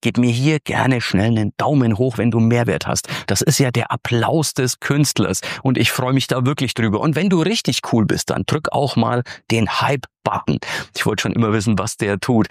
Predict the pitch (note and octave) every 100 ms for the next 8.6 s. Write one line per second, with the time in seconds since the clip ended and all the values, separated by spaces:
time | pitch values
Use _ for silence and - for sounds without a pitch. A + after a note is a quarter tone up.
0 | - - C3+ E3 F3 E3 F#3+ C3 D#3 C#3+
1 | A#2+ - D#3+ - D#3 D#3 B2+ C#3 C3+ -
2 | F#3+ F#3+ G2 E2 - - - E3 - A3+
3 | - G3 G3 - D4 D4 - _ _ -
4 | _ _ - - G2 F2 G2+ G2 C3+ C3+
5 | - - - A3 - - _ _ A#2 A2
6 | A#2+ C3+ C3+ - - D#2 - - - -
7 | F#3 A3 F#3+ D3+ A#2+ G3 A3 D#3+ D#3 E3+
8 | D#3+ D3+ G3+ - G3